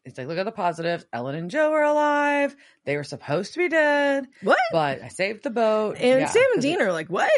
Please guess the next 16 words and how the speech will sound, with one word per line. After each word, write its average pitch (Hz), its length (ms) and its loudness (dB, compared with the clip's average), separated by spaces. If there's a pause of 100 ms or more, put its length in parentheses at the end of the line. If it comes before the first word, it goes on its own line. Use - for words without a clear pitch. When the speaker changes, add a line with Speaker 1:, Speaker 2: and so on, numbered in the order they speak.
(120)
Speaker 1:
They're - 100 -16
like, 76 160 -12
"What?" 190 300 -2 (240)
Yeah. - 340 -4
Sam 254 200 -4
and 247 40 -2
Dean 254 100 -2
are 214 60 -2
like, 139 180 -2
"What? 277 300 -2 (400)
Ellen 214 220 -4
and 160 80 -8
Joe 233 140 -2
were 143 120 -6
dead." 180 460 0
And 175 60 -18